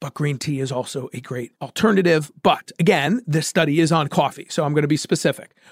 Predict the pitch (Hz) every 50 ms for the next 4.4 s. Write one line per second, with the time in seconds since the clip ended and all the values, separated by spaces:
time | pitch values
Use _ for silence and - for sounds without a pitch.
0 | _ _ - 156 156 156 - - - - - - 151 127 - _ _ _ _ _
1 | - - - 170 165 170 165 - 208 180 - - - 165 160 160 180 202 202 190
2 | 180 175 - - - _ _ _ _ _ 156 147 156 151 147 143 139 135 147 165
3 | - - 143 117 - - - - _ _ _ _ _ _ - - 160 151 147 143
4 | 143 143 139 139 139 139 139 139